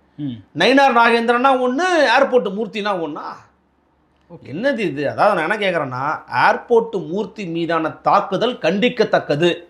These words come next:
Speaker 1: ம்.
Speaker 2: அதுக்காக நான் ஏர்போர்ட் மூர்த்தியுடைய கருத்துக்கள் எல்லாத்தையும் நான் ஆதரிக்கிறேன்னு அர்த்தம் கிடையாது.
Speaker 1: ம்.
Speaker 2: அவருடைய பல கருத்துக்கள் அபத்தமானதாக கூட இருக்கலாம். ஆனால் எதிர்கருத்து வைக்கிறவன் யாரா இருந்தாலும் அவனை நான் அட்டாக் பண்ண போவேன், அவனை நான் கொல்ல கூட பண்ணுவேன்னு நினைக்கிறது வந்து
Speaker 1: ஓகே.
Speaker 2: மட்டமான மனநிலை,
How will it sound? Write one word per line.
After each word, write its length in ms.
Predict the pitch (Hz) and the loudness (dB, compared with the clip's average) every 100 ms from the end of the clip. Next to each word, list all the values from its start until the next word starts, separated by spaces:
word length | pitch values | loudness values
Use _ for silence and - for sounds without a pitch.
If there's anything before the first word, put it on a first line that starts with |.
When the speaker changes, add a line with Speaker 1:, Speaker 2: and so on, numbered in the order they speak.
| - | -12
Speaker 1:
ம். 120 | 139 123 104 _ 135 | -10 -10 -14 _ 0
Speaker 2:
அதுக்காக 400 | 170 196 226 240 | 2 4 2 4
நான் 240 | 185 220 | 4 2
ஏர்போர்ட் 300 | 233 220 196 | 2 -2 -2
மூர்த்தியுடைய 520 | 180 196 190 190 170 | -6 -6 -4 -2 -2
கருத்துக்கள் 560 | 170 202 247 254 175 170 | 2 2 2 2 2 4
எல்லாத்தையும் 300 | 233 240 254 | 2 2 0
நான் 260 | 233 180 | 2 2
ஆதரிக்கிறேன்னு 300 | 214 208 202 | 0 0 -2
அர்த்தம் 300 | 208 165 220 | -2 -2 0
கிடையாது. 400 | 196 156 123 104 | 0 -2 -4 -6
Speaker 1:
ம். 220 | 160 123 107 _ | -8 -10 -12 _
Speaker 2:
அவருடைய 340 | 127 165 185 - | -4 0 0 0
பல 220 | 175 226 | 0 0
கருத்துக்கள் 420 | 220 247 254 208 | 0 0 2 4
அபத்தமானதாக 640 | 180 220 220 214 196 185 | 2 0 -2 0 0 -2
கூட 160 | 165 208 | 0 0
இருக்கலாம். 380 | 165 160 160 131 | 0 0 -2 -2
ஆனால் 500 | 147 151 170 240 - _ _ _ | -4 2 2 2 -4 _ _ _
எதிர்கருத்து 640 | 170 302 349 294 285 - 240 | 0 2 2 2 0 0 -2
வைக்கிறவன் 480 | 233 233 247 214 147 | -2 0 0 0 -2
யாரா 400 | 165 190 269 254 | 2 4 4 4
இருந்தாலும் 320 | 226 202 233 | 0 -6 -6
அவனை 280 | 208 185 170 | -4 -4 -6
நான் 220 | 143 170 | -6 -4
அட்டாக் 300 | - 311 - | -2 -2 -4
பண்ண 220 | 226 185 | -8 -6
போவேன், 360 | 170 160 151 151 | -6 -8 -6 -8
அவனை 340 | 131 160 180 | -6 -6 -6
நான் 160 | 156 - | -6 -6
கொல்ல 280 | 226 294 294 | -2 2 4
கூட 160 | 269 | 4
பண்ணுவேன்னு 500 | 208 202 214 214 214 | 2 0 -6 -8 -6
நினைக்கிறது 360 | 180 175 156 143 | -6 -6 -8 -8
வந்து 240 | 139 143 | -8 -2
Speaker 1:
ஓகே. 240 | 254 285 - - _ | -2 -2 -12 -20 _
Speaker 2:
மட்டமான 680 | 139 175 175 277 247 240 247 | 0 0 4 2 4 2 0
மனநிலை, 460 | 175 160 147 147 | -2 -6 -6 0